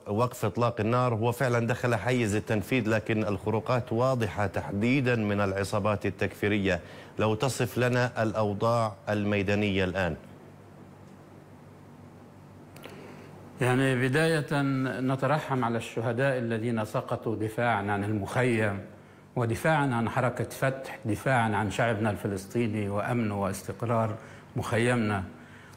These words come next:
Speaker 2: والشفاء العاجل لجرحانا. ونعتذر من شعبنا الفلسطيني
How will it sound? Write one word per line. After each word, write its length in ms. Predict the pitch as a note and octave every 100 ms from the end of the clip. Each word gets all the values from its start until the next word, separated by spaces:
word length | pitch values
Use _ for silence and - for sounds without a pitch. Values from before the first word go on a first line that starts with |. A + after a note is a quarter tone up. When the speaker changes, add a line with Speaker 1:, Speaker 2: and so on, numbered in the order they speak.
| -
Speaker 2:
والشفاء 1200 | C3+ C#3+ C3 C3+ A#2+ B2 A#2+ A2+ A#2 - D3+ C#3
العاجل 420 | B2 A#2+ B2 A2+
لجرحانا. 680 | A2+ G#2+ A2 - A#2 G#2 F#2+ G2 - - - -
ونعتذر 600 | B2 G#2+ E3+ E3 D#3 C#3
من 300 | B2+ B2+ A#2+ B2 -
شعبنا 440 | - D3 D3+ C3
الفلسطيني 840 | B2 C3+ B2 - - C3+ B2+ A#2